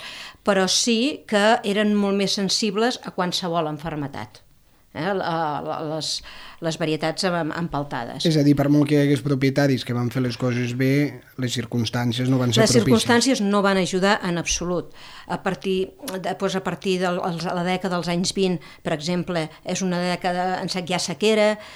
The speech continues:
Speaker 1: hi ha pedregades. A veure, les circumstàncies no van ajudar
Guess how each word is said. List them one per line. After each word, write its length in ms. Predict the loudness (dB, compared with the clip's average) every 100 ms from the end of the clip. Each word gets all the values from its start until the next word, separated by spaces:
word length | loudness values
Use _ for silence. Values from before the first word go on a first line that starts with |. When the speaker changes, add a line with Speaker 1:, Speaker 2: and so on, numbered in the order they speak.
| -2
Speaker 1:
hi 60 | 0
ha 80 | 2
pedregades. 920 | 0 0 0 2 2 2 0 -2 -6 -14 -18 -8
A 80 | -2
veure, 220 | 0 2 2
les 120 | 0
circumstàncies 800 | -2 -2 -2 0 -2 0 -2 0
no 140 | 0 0
van 140 | 0
ajudar 360 | 0 0 0